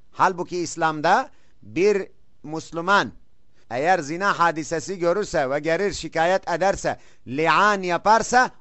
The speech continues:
o kadına kesinlikle bir daha evlenemez. O kadın onunla beraber kalamaz. Kesinlikle kalamaz.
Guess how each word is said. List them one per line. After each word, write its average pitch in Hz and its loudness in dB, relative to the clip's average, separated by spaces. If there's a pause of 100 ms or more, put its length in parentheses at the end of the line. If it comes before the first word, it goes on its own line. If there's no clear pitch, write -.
(100)
o 170 0
kadına 160 0
kesinlikle 160 -4
bir 156 -6
daha 170 2
evlenemez. 156 -4 (220)
O 147 -4
kadın 156 0
onunla 170 -2
beraber 165 2 (280)
kalamaz. 185 2 (1040)
Kesinlikle 196 0
kalamaz. 156 0